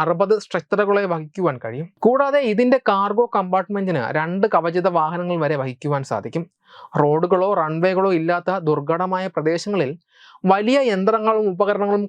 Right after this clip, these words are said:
കൊണ്ടുപോകുവാൻ ഇത് ഉപയോഗിക്കുന്നു. സൈനികരെയും സൈനിക വാഹനങ്ങളെയും യുദ്ധസാമഗ്രികളെയും അതിവേഗം എത്തിക്കുവാൻ ഈ ഹെലികോപ്റ്റർ അത്യുത്തമമാണ്. പ്രകൃതി ദുരന്തങ്ങൾ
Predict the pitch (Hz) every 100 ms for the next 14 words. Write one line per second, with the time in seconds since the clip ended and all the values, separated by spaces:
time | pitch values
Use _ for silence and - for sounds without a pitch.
0 | 180 180 185 196 170 113 - 156 175 131
1 | 120 117 120 175 _ _ _ - - _
2 | - 147 156 165 170 180 175 160 165 180
3 | 175 151 156 180 180 180 190 165 147 180
4 | 165 165 175 175 185 190 160 110 139 _
5 | - - 175 214 240 240 233 185 156 202
6 | 190 190 127 110 160 165 302 147 156 -
7 | 151 - 139 - 156 151 139 113 131 185
8 | _ - 165 190 190 196 196 202